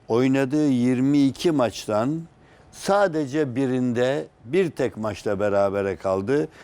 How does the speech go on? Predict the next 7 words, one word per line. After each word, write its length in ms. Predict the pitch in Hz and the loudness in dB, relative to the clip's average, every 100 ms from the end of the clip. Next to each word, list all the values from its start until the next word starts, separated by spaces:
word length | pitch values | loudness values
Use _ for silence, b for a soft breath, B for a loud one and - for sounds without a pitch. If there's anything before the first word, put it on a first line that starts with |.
| B B 107 | B B -2
Diğer 480 | 131 135 120 90 - b b _ | 0 2 2 -2 -10 b b _
yirmi 400 | 113 135 127 120 | -4 -2 0 0
bir 120 | 110 | 0
maçı 320 | 101 101 90 85 | -2 -4 -6 -6
kazandı, 480 | 98 87 110 120 | -4 0 -2 0
hiç 340 | 135 131 156 - | 0 0 0 -2
yenilmedi. 800 | 107 104 101 98 92 113 143 | -2 0 -2 -2 -2 0 0